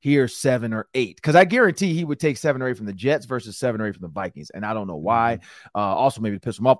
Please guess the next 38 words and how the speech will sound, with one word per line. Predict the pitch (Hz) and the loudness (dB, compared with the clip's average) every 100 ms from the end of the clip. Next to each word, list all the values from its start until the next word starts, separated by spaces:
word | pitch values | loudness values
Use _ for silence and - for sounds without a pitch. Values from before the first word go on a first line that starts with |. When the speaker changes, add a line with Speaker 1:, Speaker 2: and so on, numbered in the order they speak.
| - | 6
Speaker 1:
Also, | 233 214 | 4 4
a | |
chance | 180 240 | 0 -2
to | 214 | -2
win | 175 | -2
the | |
Super | 226 196 | -2 -4
Bowl. | 196 - | -6 -8
We, | 143 165 | -10 -6
we | 160 | -6
see | - 208 180 | -4 -4 0
Aaron | 180 156 | 0 2
Rodgers | 160 165 143 | 4 4 4
already | 143 135 147 139 | 2 2 2 0
with | 127 | -2
his | 113 | -4
weapons. | 104 143 110 98 90 _ - - | 0 0 0 -8 -10 _ -20 -8
Uh, | 113 107 | -4 -2
Breece | 110 180 180 | 0 0 2
Hall | 143 147 151 | 6 6 6
coming | - 147 139 | 2 -4 0
off, | 139 | 0
an, | 123 123 | -2 -4
uh, | 117 113 - - | -2 -4 -4 -8
I | 110 | -6
think, | 165 151 | -4 -2
an | |
A | 139 | -2
C | 147 143 135 | -4 -4 0
L. | 139 143 156 _ _ _ | 2 2 -2 _ _ _
Um, | 127 123 113 107 - - | -2 -2 -2 -4 -8 0
you | 233 | 2
don't | 254 196 | 2 2
know | 202 | 0
what | 202 | 0
you're | 208 | -2
gonna | 196 190 | -4 -4
get. | 165 240 | -4 -4